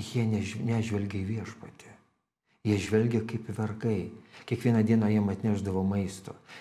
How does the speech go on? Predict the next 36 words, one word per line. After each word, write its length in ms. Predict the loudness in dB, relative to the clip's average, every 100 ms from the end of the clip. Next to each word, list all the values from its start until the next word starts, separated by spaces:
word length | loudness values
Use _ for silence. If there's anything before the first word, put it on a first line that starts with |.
| 0
Jie 80 | 4
galvojo, 540 | 6 6 8 8 8
nueis 240 | 8 6 2 0
per 160 | 0
dykumą 460 | 2 0 2 2 2
į 60 | 0
pažadą 440 | 2 2 2 -2 0
žemę 380 | 2 4 2 0 -8 -10 2
ir 220 | 4 6
Viešpats 540 | 6 6 4 0 -2 2
jam 220 | 2 2
ten 220 | 2 0 0 -4 -10 -6 -4
atsiųs 380 | 0 0 -2 0
tuščius 380 | -2 -2 -6 0
miestus, 460 | 2 4 0 0
„Eikit, 320 | 0 0 -2 -2
ir 80 | 4
vėl 100 | 4 4
bus 160 | 0
atnešta 480 | 0 0 -2 -4 -4
kaip 160 | -6 -4
ant 160 | -6
lėkštutės.“ 640 | -4 -8 -8 -8 -6 -8 -10 -20 -20 -8
Ne, 380 | 0 2 4 2 -4 -16 -18 0
pažado 400 | 4 4 4 0
žemę, 460 | 2 4 4 2 0 -6 -8
jūs, 160 | -8 0
sako, 240 | 0 0
turėsit 460 | -2 0 0 -2 -4
užvaldyti, 640 | -6 -4 -4 0 0 0 -6 -12 0
jūs 300 | 4 4 2
iš 220 | -4 -2 2
vergų 460 | 4 4 2 2 2 2
turėsit 340 | 0 -2 -2
tapt 240 | 0 -2
kariais, 720 | -6 -2 2 2 2 -2 -10